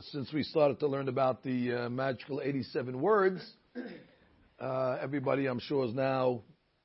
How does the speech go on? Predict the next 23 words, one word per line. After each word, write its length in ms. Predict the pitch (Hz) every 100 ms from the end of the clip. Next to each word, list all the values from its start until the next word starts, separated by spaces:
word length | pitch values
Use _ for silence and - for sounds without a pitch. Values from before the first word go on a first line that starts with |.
| _ -
making 320 | 139 127 123
sure 240 | - 139
that 180 | 127 113
they 280 | 123 123 117
recite 580 | 117 113 - 143 127 117 - -
every 320 | 180 143 139
word 420 | 120 123 120 107
precisely 800 | 127 98 147 143 127 - 143 135 - _ _ _ _ _ _
and, 680 | - 165 185 180 170 165 139
uh, 160 | 139 135 -
singing 300 | 160 156 147
it 100 | 139
in 140 | 123
a 20 | 117
melodious 580 | 117 131 135 127 117 -
way 260 | 165 165
to 140 | 156 127
the 80 | 113
best 280 | 123 113
of 80 | 127
their 160 | 113 110
ability. 460 | 110 165 160 147 175
And, 580 | 170 208 196 190 190 160